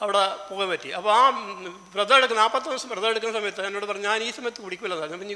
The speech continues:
നീ കുടിച്ചോ, എന്തായാലും കുടിച്ചെന്ന് ഇത് അത് ഇത് മാലിന്യമൊന്നുമല്ല, കുടിച്ചോ" എന്ന് പറഞ്ഞു.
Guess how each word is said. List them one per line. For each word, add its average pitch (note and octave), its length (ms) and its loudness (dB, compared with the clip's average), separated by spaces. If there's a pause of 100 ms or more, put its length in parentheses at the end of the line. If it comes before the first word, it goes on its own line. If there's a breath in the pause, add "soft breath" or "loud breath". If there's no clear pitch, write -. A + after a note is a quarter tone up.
(120)
നീ G3+ 100 -12
കുടിച്ചോ, F#3 460 -8 (1080)
എന്തായാലും G#3+ 300 2
കുടിച്ചെന്ന് A#3 340 -4
ഇത് G#3+ 180 0
അത് G3+ 640 -2 (100)
ഇത് G3 120 -10
മാലിന്യമൊന്നുമല്ല, G3+ 560 -2
കുടിച്ചോ" F#3 320 -6
എന്ന് E3+ 120 -6
പറഞ്ഞു. D#3 240 -14